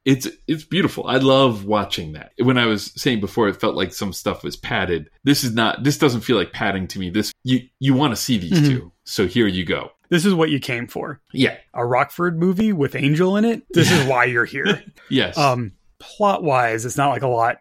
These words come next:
Speaker 2: happens. It,
Speaker 1: Right.
Speaker 2: it's mostly
Speaker 1: Right.
Speaker 2: the sequence of, of seeing them do their thing, which is great. Um, throughout this sequence, Jim has this kind of monologue about Angel's terrible ethics. Like,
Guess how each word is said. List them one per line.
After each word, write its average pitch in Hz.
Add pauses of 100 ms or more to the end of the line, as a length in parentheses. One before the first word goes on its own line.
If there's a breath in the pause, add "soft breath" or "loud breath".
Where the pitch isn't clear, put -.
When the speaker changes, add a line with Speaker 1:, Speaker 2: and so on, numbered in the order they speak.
(200)
Speaker 2:
happens. 135
It, 147 (120)
Speaker 1:
Right. 147
Speaker 2:
it's 175
mostly 147
Speaker 1:
Right. 107
Speaker 2:
the -
sequence 123
of, 110
of 117
seeing 113
them 104
do 123
their 110
thing, -
which 143
is 147
great. 190 (320)
Um, 131 (120)
throughout 156
this 135 (220)
sequence, 151
Jim 143
has 135
this 127
kind 131
of 120
monologue 139
about 123
Angel's 131
terrible 131
ethics. -
Like, 107